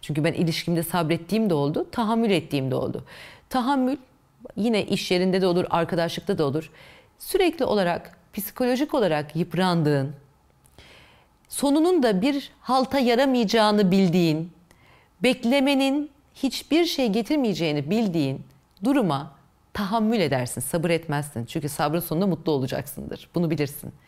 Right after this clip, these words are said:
Bir şeyler kazandıracaktır o sana.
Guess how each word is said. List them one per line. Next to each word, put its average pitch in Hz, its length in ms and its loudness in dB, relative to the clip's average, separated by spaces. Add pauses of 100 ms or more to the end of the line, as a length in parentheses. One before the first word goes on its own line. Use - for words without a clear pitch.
(680)
Bir 165 60 -2
şeyler 190 340 0
kazandıracaktır 131 680 -4
o 104 100 -6
sana. - 280 -12